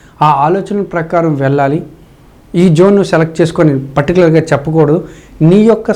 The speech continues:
సంబంధించినటువంటి నీకు కొన్ని విషయాలు బేస్ చేసుకుని జోన్ సెలక్షన్ ఉంది. First of all, ఇక్కడ టోటల్ వేకెన్సీ చూసినట్లయితే ఇక్కడ జోన్ వన్లో సెవెన్ హండ్రెడ్ ఉన్నాయి కదా, ఇది ఎక్కువ ఉందని చెప్పి పెట్టేశారో మీరు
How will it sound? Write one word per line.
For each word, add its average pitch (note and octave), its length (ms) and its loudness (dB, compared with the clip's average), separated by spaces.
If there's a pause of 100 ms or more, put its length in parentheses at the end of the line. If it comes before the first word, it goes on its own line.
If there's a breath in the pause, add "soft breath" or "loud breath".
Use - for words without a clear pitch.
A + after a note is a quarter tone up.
సంబంధించినటువంటి E3 720 0
నీకు D#3+ 320 0
కొన్ని D3+ 320 0 (600 loud breath)
విషయాలు G3 380 2
బేస్ G3+ 240 0
చేసుకుని E3 480 -2
జోన్ E3+ 220 2
సెలక్షన్ D3+ 340 -2
ఉంది. C3 140 -2 (360)
First D#3 220 -2
of D#3+ 100 -2
all, C3+ 80 -2 (380 loud breath)
ఇక్కడ E3+ 160 0 (100)
టోటల్ F3+ 380 2
వేకెన్సీ G#3+ 380 0 (100)
చూసినట్లయితే E3 600 0 (440 loud breath)
ఇక్కడ E3+ 160 0 (100)
జోన్ F#3 240 4
వన్లో G3 320 2
సెవెన్ E3 220 2
హండ్రెడ్ E3 220 2
ఉన్నాయి D#3+ 200 2
కదా, E3 140 2 (560 loud breath)
ఇది F3 160 2
ఎక్కువ A3+ 200 0
ఉందని G#3+ 240 0
చెప్పి G3 240 -2
పెట్టేశారో E3 460 0 (260)
మీరు F3 160 4